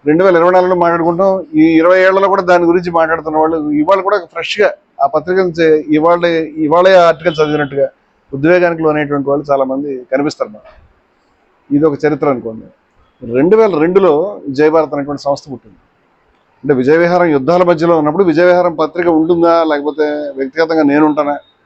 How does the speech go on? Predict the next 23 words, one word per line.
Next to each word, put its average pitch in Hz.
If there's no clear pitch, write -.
అని 147
ఒక 135
ఆవేదనతోటి, 156
ఒక 156
ఉద్వేగంతో 156
ఎక్కడ 165
వాళ్ళు 165
అక్కడ 160
చాలామంది 156
వదిలేసి 147
వచ్చినటువంటి 147
వాళ్ళు. 147
ఆ, 127
విజయ 131
విహారం 170
ఆఫీస్ 170
తార్నాకలో 160
ఉండేది. 127
చాలామంది 170
దళితులు, 151
పిల్లలు 151
చాలామంది 185
ఉండేవారు 151